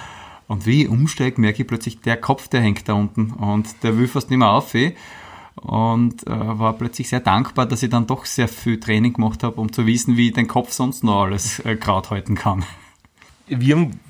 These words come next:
Speaker 2: wirklich, ähm, wir waren dort schon in, in unserem Haus, das wir gemietet haben.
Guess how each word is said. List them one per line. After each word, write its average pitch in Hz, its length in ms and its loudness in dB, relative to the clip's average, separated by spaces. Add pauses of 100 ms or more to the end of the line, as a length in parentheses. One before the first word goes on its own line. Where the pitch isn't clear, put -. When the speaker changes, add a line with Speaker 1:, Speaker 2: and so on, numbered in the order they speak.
(160)
Speaker 2:
wirklich, 147 440 -2
ähm, 127 460 2
wir 143 140 2
waren 151 140 2
dort 147 200 0
schon 147 420 2
in, 131 340 -2
in 131 160 0
unserem 123 480 -2 (440)
Haus, 95 320 -4
das 160 160 -2
wir 147 80 2
gemietet 139 400 -4
haben. 160 260 2